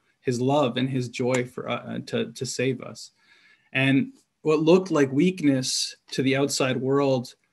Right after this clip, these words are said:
um, was the exact opposite. Um, he could have commanded his angels to come down at any moment. It could have, he could have freed himself from the traps. But in that silence,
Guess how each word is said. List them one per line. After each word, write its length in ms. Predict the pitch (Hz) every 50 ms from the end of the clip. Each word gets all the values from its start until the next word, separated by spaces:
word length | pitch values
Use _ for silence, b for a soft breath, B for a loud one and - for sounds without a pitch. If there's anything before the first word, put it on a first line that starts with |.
| _ _ -
um, 420 | 131 123 123 127 131 127 127 - -
was 200 | 139 147 147 135
the 100 | 143 147
exact 360 | 143 143 156 147 151 151 170
opposite. 560 | 165 165 151 - 120 113 113 113 - - - - _ - - -
Um, 360 | 123 120 107 113 123 127 123 -
he 100 | - 143
could 200 | 143 - 175 175
have 120 | 175 -
commanded 480 | - - 151 143 135 143 147 151 156 135
his 140 | 151 127 113
angels 320 | 127 135 135 135 139 131 135
to 80 | 135
come 220 | 131 - 127 123 117
down 200 | 120 123 120 113
at 80 | -
any 180 | - 127 127 120
moment. 360 | 117 113 117 135 147 147 -
It 120 | - - -
could 140 | - 143 135
have, 140 | 127 127 - b b b b b b b
he 120 | - 135
could 140 | 135 - 135
have 140 | 135 135 -
freed 240 | - - 135 131
himself 520 | 135 127 127 127 - 120 120 123 - - - - - - -
from 220 | _ - 127 120 120
the 80 | 113
traps. 480 | 110 - - 123 117 127 127 127 - - b b b b b b b b b -
But 300 | 139 131 131 131 123 -
in 160 | 156 160 170
that 220 | 175 156 143 135 -
silence, 920 | - - - 135 123 147 165 160 139 120 113 117 113 - - - - -